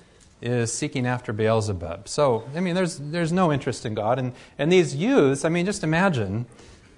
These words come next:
they were aware, apparently, of this miraculous translation of Elijah, chariots of fire, and they mock his successor, "Hey, you go up too." And so I think, um,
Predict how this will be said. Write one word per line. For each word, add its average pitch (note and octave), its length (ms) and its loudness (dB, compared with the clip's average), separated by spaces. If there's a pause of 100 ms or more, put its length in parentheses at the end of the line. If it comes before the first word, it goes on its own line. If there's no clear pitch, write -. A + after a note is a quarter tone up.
they C3+ 160 4
were B2 160 4
aware, D#3+ 440 6
apparently, D#3 560 -2
of G#2 180 -4
this G2 280 -6
miraculous D3 1000 -2 (260)
translation B2+ 600 0
of G2+ 80 -6
Elijah, C3+ 540 0
chariots C#3+ 440 -4
of A#2+ 80 -10
fire, C3+ 580 2 (560)
and A#2 420 -4
they G2 140 -2
mock D3 320 2
his C#3+ 140 -2
successor, B2+ 640 -2
"Hey, C3 120 -2
you E3+ 180 0
go C#3 160 2
up A#2+ 200 0
too." - 260 -4 (1600)
And A#2 240 -4
so - 140 -2
I C3 100 2
think, A#3 280 -2
um, C#3 360 4